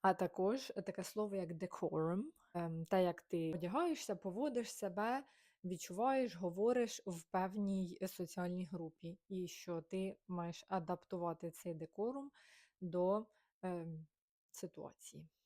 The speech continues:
Політичним кампаніям вигідно робити нас злими, тому що злими людьми легше управляти. А також сильні емоції,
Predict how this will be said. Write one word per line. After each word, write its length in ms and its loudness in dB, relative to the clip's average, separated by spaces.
Політичним 840 -2
кампаніям 680 -4
вигідно 460 -4
робити 440 -4
нас 460 -12
злими, 640 0
тому 260 2
що 320 -2
злими 300 0
людьми 360 0
легше 320 -8
управляти. 680 -6
А 100 0
також 500 -2
сильні 480 -2
емоції, 840 -4